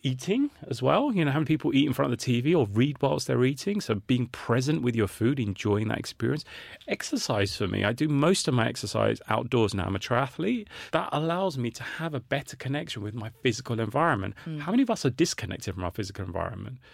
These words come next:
Speaker 1: Because we're all constantly plugged into a virtual environment. Even people in the gym looking at a screen on their treadmill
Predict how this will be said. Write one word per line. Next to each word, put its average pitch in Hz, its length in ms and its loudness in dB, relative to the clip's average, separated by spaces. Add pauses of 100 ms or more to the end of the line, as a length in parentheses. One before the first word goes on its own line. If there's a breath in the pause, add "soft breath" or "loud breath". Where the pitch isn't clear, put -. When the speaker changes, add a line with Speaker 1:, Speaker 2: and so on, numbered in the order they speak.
(440 soft breath)
Speaker 1:
Because 127 240 2
we're 131 80 4
all 131 80 4
constantly 131 500 -4
plugged 127 440 -2
into 120 420 2
a 113 60 2
virtual 117 480 0
environment. 90 580 -4 (240 loud breath)
Even 170 340 0
people - 260 -6
in 123 60 -2
the 117 80 -2
gym 131 300 0
looking 117 300 -2
at 117 100 -2
a - 40 -6
screen 127 520 0
on 95 140 -2
their 90 120 -2
treadmill 98 680 -2